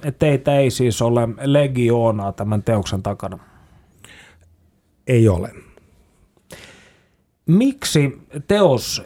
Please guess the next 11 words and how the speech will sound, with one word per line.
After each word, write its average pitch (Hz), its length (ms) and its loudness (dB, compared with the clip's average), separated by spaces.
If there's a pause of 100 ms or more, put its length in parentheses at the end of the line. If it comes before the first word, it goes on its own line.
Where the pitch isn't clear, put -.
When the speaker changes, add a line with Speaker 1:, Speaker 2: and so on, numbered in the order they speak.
Speaker 1:
jaettiin 123 1000 2 (120)
suomalaiskoteihin 110 1600 0
fyysisessä 120 680 0
muodossa, 113 680 0 (320)
eikä 120 420 -4 (360)
siitä 127 480 -2
ole 113 320 0 (1000)
sähköistä 101 800 -4 (280)
versiota 95 520 -2
internetissä? - 720 -8 (840)
Speaker 2:
No, - 120 -2